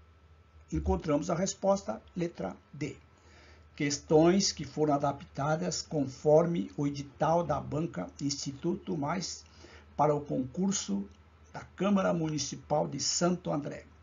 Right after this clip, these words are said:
Continuem acessando o canal, façam a inscrição, ativem o sininho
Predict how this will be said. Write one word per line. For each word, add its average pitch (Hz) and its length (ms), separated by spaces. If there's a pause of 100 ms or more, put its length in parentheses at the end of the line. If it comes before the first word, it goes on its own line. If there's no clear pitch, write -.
(120)
Continuem 170 640
acessando 143 680
o - 20
canal, 165 480 (540)
façam 156 600
a 135 60
inscrição, 143 720 (1080)
ativem 170 520
o 147 40
sininho 143 600